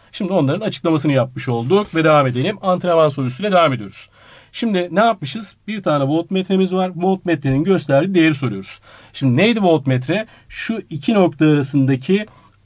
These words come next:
iki nokta arasındaki potansiyel farkı soruyor bize. Yani o iki nokta arasındaki gerilimi soruyor. Yani buradaki, hani buradan geçen I akımını bulduktan sonra bize V'ı soruyor. I çarpı R'yi soruyor. Şöyle, ama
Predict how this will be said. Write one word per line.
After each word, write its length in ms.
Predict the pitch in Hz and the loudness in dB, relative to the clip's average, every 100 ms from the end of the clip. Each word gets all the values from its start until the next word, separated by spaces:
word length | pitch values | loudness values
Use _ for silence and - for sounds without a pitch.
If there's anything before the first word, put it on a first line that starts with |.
| _ | _
iki 220 | - 127 196 | -10 -2 2
nokta 260 | 160 135 | 2 2
arasındaki 320 | 139 127 196 | -2 -2 -4
potansiyel 640 | - 185 190 185 - 196 202 | -2 2 4 2 4 4 4
farkı 300 | 175 160 156 | 4 2 0
soruyor 260 | - 135 | -2 0
bize. 260 | 113 107 98 143 | 0 -4 -8 0
Yani 200 | 160 165 | 0 2
o 120 | 170 | 0
iki 100 | 185 | 0
nokta 240 | 170 131 | 0 0
arasındaki 300 | 143 131 180 175 | -4 -2 -4 0
gerilimi 340 | 151 151 165 | 2 2 0
soruyor. 320 | 151 113 98 - - _ | -2 -4 -4 -10 -20 _
Yani 300 | 151 156 139 | 2 2 2
buradaki, 500 | 175 156 139 165 185 - _ | 0 0 0 0 -2 -4 _
hani 220 | - 135 | -2 0
buradan 320 | 147 160 156 | 2 2 2
geçen 340 | 151 147 156 156 | 2 0 -2 -4
I 180 | 170 165 | -2 0
akımını 320 | 143 127 127 | 0 0 0
bulduktan 440 | 127 165 139 - 120 | 0 0 0 -2 -2
sonra 400 | - 139 196 208 - - | -2 -2 -2 -4 -10 -6
bize 320 | 131 180 196 _ - | -2 0 -2 _ -4
V'ı 220 | 151 196 | 0 2
soruyor. 300 | - 139 107 - | 2 0 -2 -4
I 180 | 185 | -4
çarpı 340 | 180 147 143 160 | 0 2 2 0
R'yi 180 | 156 147 | 0 0
soruyor. 340 | 127 98 92 - _ - _ | -4 -8 -10 -16 _ -20 _
Şöyle, 480 | - 175 147 123 180 - - - | -4 0 0 0 -4 -8 -8 -2
ama 300 | 180 226 | 2 2